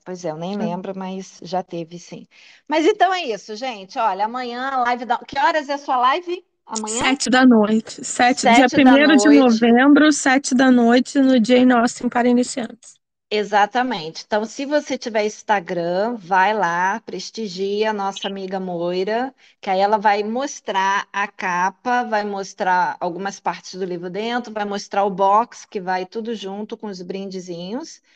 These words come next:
Speaker 2: Uhum.
Speaker 1: né? Pra
Speaker 2: Uhum.
Speaker 1: você ter essa delícia desse pedacinho da alma da Jane Austen na sua casa.
Speaker 2: Isso aí.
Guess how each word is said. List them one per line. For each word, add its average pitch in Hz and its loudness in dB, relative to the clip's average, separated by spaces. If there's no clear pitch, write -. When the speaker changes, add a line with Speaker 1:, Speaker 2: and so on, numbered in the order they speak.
Speaker 2:
Uhum. 269 6
Speaker 1:
né? 247 6
Pra 254 8
Speaker 2:
Uhum. 285 6
Speaker 1:
você 285 -2
ter 285 -2
essa 262 -4
delícia 277 -4
desse 254 -8
pedacinho 370 -2
da 254 -2
alma 208 -2
da 214 -10
Jane 208 -10
Austen 175 -10
na 190 -12
sua 185 -14
casa. - -20
Speaker 2:
Isso - -10
aí. 247 0